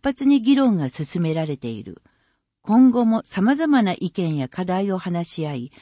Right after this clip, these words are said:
飯野地区をより良くしていきたいなどの声がありました。環境委員会の様子の写真があります。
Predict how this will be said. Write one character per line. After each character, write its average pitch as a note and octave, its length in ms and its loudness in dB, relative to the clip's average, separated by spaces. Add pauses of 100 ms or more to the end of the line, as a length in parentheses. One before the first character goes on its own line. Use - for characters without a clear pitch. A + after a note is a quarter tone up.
(360)
飯 C4+ 220 4
野 D4 140 2
地 - 200 -12
区 G3+ 120 -4
を D3+ 80 0
よ C#3+ 160 -2
り B3 120 2
良 D4+ 120 -2
く B3+ 140 -2
し - 100 -8
て F#3+ 140 -2
い E3+ 80 -2
き - 120 -20
た F#3+ 120 -4
い E3+ 120 -4
な D#3 140 -4
ど G3 140 -4
の D3+ 140 -4
声 F3 260 -4
が B2 160 -6
あ A#2+ 60 -8
り B2 120 -8
ま B2 120 -6
し - 140 -16
た。 - 140 -20 (1120)
環 C4+ 260 4
境 C#4+ 280 0
委 C4 80 0
員 C4+ 300 6
会 D#3+ 220 -2
の C#3 120 0
様 E3+ 280 2
子 A#3 160 2
の A3 100 4
写 G3+ 160 0
真 B3 320 6
が A#3+ 140 6
あ G#3+ 80 2
り F#3 120 0
ま E3 160 0
す。 - 280 -18